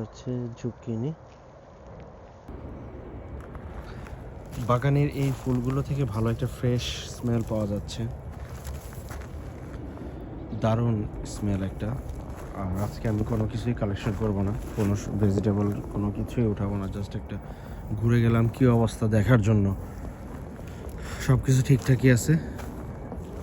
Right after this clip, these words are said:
তো নেক্সটে যখন সংগ্রহ করব তখন ছোট একটা পারলে ভিডিও দিয়ে দেবো, অথবা কী কী কালেকশন করলাম এটা একটু আপডেট জানিয়ে দেবো। আর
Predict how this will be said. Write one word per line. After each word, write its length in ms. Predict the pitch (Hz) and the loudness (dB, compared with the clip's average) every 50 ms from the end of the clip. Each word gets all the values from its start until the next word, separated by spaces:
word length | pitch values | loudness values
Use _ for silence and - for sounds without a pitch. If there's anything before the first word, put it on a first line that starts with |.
| - - - - - - - - - - - | -8 -8 -8 -8 -10 -10 -10 -10 -10 -6 0
তো 60 | - 117 107 113 117 | 2 4 6 6 6
নেক্সটে 400 | 117 107 - - - - 117 110 110 110 110 107 104 104 - - - - - - - - - - - - 120 113 | 6 6 4 0 2 4 4 6 6 6 4 2 2 0 -2 -4 -4 -6 -4 -4 -6 -6 -6 -6 -6 -4 0 0
যখন 260 | 113 - - 110 110 110 110 107 - - - - - - - - - - - | 0 0 0 0 -2 -2 -2 -4 -4 -6 -8 -8 -8 -8 -8 -8 -8 -6 -4
সংগ্রহ 280 | 117 113 107 107 113 110 104 - | -2 0 0 0 0 0 0 0
করব 160 | 120 113 120 135 139 - | 0 0 0 0 0 0
তখন 240 | - - - 107 104 - - - - - - - - - - - - | -2 -2 -2 0 0 0 -2 -4 -6 -6 -6 -6 -6 -6 -4 -4 -4
ছোট 140 | 117 101 110 107 101 | -2 -2 0 0 0
একটা 160 | 98 - 113 104 - | 0 2 0 0 2
পারলে 220 | - - 104 107 104 - | 2 2 2 2 2 2
ভিডিও 240 | 107 104 - - 104 101 107 | 0 0 2 2 2 2 2
দিয়ে 120 | 107 104 104 | 2 2 2
দেবো, 140 | 110 113 123 123 110 | 2 2 2 2 0
অথবা 200 | 101 101 104 104 - | 0 -2 -2 -2 0
কী 60 | - 113 101 | 0 -2 -2
কী 60 | 104 104 120 | -2 -2 -2
কালেকশন 320 | 113 101 98 - - 113 | -2 -2 -2 -2 -2 -2
করলাম 300 | 101 - 113 113 117 131 120 107 | -2 0 0 0 0 0 0 0
এটা 100 | 107 - 107 104 | 0 0 0 0
একটু 120 | - 107 | 0 0
আপডেট 300 | 104 101 95 - 104 98 98 | -2 0 0 -2 -2 -2 0
জানিয়ে 220 | 107 107 107 107 104 117 | 0 0 2 2 2 0
দেবো। 140 | 117 - - - - - - - - - - - 110 | 0 -2 -2 -4 -6 -6 -6 -6 -6 -6 -4 -2 0
আর 80 | 110 | 0